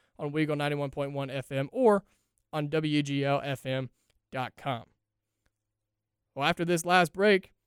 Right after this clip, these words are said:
I'll give you live score updates from around college football, the N F L, and Major League Baseball, and then we'll dive in to What Are the Odds?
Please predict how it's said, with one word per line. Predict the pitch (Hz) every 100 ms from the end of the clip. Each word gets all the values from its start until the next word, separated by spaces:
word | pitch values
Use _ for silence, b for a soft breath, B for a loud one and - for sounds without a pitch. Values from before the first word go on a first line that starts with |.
| _ _ _
I'll | 143
give | 165 160
you |
live | 147 165 160
score | - 170
updates | 170 160 170 175
from | - 143 135
around | 139 147 143
college | - 175 175 -
football, | 175 165 165 175
the | 156
N | 156
F | 147 -
L, | 156 160 - _ _ _ _
and | 147 165
Major | 175 170 170
League | 175
Baseball, | 160 190 - 160 170 180 _ _ _ _ _
and | 135
then | 147
we'll | 160
dive | 151 160 156
in | 165 185 208 214 _ _
to | -
What | 135 147
Are | 160
the | 160
Odds? | 147 110 82 -